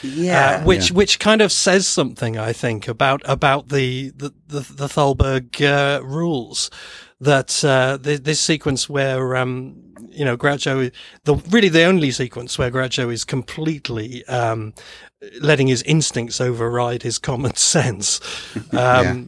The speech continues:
Speaker 2: should be, should be such a, a standout favorite.
Speaker 1: Yeah, it's, it's very, uh, like the mirror routine and, and other things in the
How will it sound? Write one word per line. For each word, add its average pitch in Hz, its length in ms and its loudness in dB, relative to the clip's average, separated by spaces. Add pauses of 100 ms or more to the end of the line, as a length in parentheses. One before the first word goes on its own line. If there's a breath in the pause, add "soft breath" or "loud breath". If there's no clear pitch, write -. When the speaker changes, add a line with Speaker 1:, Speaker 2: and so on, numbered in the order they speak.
(140)
Speaker 2:
should - 300 0
be, 147 380 0
should - 200 -4
be 143 140 -2
such 139 240 -2
a, 139 440 -4
a 139 60 -6
standout 131 460 -6
favorite. 151 420 -4 (1120 loud breath)
Speaker 1:
Yeah, 214 480 2
it's, - 400 -2
it's 175 240 -2
very, 202 640 -4
uh, 120 200 -10
like 185 260 0
the 185 100 2
mirror 170 320 2
routine 101 680 -6 (120)
and, 104 360 0
and 101 220 0
other 123 280 2
things 92 400 -6
in 92 160 -2
the 85 260 -2